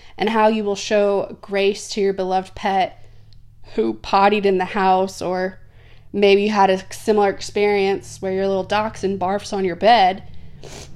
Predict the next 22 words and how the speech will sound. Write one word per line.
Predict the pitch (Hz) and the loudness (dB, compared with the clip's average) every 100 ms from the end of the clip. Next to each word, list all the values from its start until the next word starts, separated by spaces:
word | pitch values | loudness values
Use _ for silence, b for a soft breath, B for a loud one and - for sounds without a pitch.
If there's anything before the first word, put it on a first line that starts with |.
| - - | -14 -4
Rest | 214 185 | -2 0
in | 190 | -4
peace, | 175 180 165 | -2 -6 -8
Conrad. | - 160 170 185 294 - - - - - - - - - - - - - - | -6 -4 2 2 0 -4 -16 -16 -18 -20 -20 -20 -20 -20 -20 -20 -20 -20 -2
But | 233 220 202 - - - - - | 2 2 2 -6 -20 -20 -10 2
that | 226 - | 2 4
love | 214 233 240 | 4 4 4
you | 240 | -2
have | 208 208 220 | -2 -2 -2
for | - 277 | -2 -4
them | 294 294 294 294 - | -2 -2 -2 -4 -10
and | 220 | -8
still | 220 - 233 240 | -8 -6 -2 -2
love | 220 196 208 226 | 0 0 0 -2
them | 262 269 254 | -4 -4 -4
even | 226 240 269 262 247 b b b b b b | -4 -4 -4 -4 -6 b b b b b b
when | 220 240 | 2 4
they | 233 | 4
do | 220 226 | 0 -2
something | - 226 214 - 214 208 196 - - - | 0 0 0 0 2 2 0 -6 -20 -8
like | 202 196 - | -6 -4 -4
that. | 269 - - - | -4 -4 -10 -18